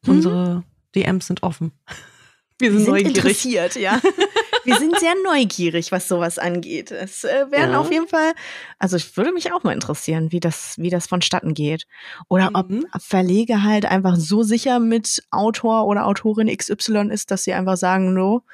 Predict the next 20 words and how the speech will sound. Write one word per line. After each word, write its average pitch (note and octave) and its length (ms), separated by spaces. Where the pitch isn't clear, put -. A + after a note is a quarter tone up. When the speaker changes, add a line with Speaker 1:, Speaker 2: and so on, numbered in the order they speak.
Speaker 2:
Ich D3 140
glaub, C#3+ 160
das F#3+ 160
Speaker 1:
Äh, F#3 100
Speaker 2:
können D#3+ 140
die D#3+ 100
nicht. D#3+ 400
Speaker 1:
Ja. E3 240
Speaker 2:
Das E3 180
ist - 140
ja - 100
auch - 160
ein F3 60
finanzielles E3 1000
Ding. E3 360
Also D#3+ 280
du D#3 80
kannst E3 320
ja E3 80
nicht D#3+ 300